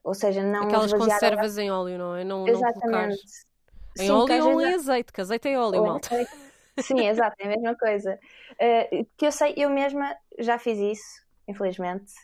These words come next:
Speaker 1: Eu lembro-me que quando comia atum tinha a tendência de abrir a lata e deixar no lavatório a escorrer
Speaker 2: Comprem atum ao
Speaker 1: até
Speaker 2: natural, que é para não terem que pensar nisso. Depois temperam
Speaker 1: Sim.
Speaker 2: com azeite no prato. <laughs>
Speaker 1: Sim,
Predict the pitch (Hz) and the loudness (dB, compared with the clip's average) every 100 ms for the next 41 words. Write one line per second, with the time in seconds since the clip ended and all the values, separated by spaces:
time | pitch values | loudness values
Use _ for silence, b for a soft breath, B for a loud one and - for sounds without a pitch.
0 | - 208 220 233 233 240 240 240 240 240 | -4 0 2 2 2 2 0 0 -2 -2
1 | - 233 233 233 240 247 240 247 240 247 | -2 -2 0 -2 -4 -4 -2 -2 -2 -2
2 | 247 214 208 202 214 226 226 226 247 247 | -2 0 0 0 0 2 2 2 -2 -2
3 | 240 247 - 233 233 240 233 233 233 233 | -2 -2 -2 -2 0 0 2 2 0 0
4 | 233 233 233 226 233 - - 220 214 214 | 0 2 2 2 -2 -6 -6 0 0 0
5 | - - - 226 254 240 226 240 233 220 | -6 -20 -8 -6 -2 -2 0 0 0 2
6 | 214 208 208 208 196 190 202 202 202 190 | 2 2 2 -2 -6 -6 -6 -6 -6 -8
7 | - 180 190 165 160 156 _ _ _ 208 | -8 -10 -8 -10 -12 -18 _ _ _ -12
8 | - 226 220 214 202 220 214 220 214 220 | -8 -4 0 0 0 -2 -4 -6 -8 -12
9 | - 208 - - 214 - 214 - - - | -12 -14 -14 -10 -8 -10 -16 -18 -20 -20
10 | - - - 233 233 | -20 -8 -2 -2 -2